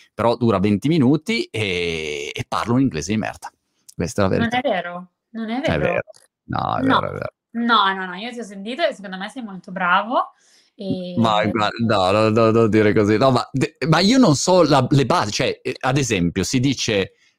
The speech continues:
Speaker 1: people is o people are? Everyone is o everyone are? Cioè, ho dubbi di questo tipo, quindi quando parlo io dico, mentre sto parlando penso, "Ma,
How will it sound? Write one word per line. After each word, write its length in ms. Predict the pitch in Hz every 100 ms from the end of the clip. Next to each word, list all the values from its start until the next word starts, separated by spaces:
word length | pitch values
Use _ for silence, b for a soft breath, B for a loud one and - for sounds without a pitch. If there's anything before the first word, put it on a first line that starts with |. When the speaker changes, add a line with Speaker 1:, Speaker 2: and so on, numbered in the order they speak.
| _
Speaker 1:
people 560 | - 180 180 175 147 143
is 440 | 190 220 185 220 254 - -
o 200 | 131 120
people 420 | 147 135 120 110
are? 460 | 85 73 78 78 - _ _
Everyone 760 | 139 175 151 165 156 151 147
is 240 | 170 202 170
o 60 | 139
everyone 380 | 120 113 110
are? 120 | 98 -
Cioè, 180 | - 151
ho 140 | 127
dubbi 300 | 135 175 214
di 80 | 160
questo 320 | 120 101 98
tipo, 180 | 120 110
quindi 200 | 117 131
quando 240 | 127 151
parlo 400 | 160 151 98 101
io 140 | 110 135
dico, 360 | 117 117 104 B B B -
mentre 260 | 135 165
sto 160 | 160 160
parlando 320 | - 170 180
penso, 260 | 123 110 98
"Ma, 140 | 104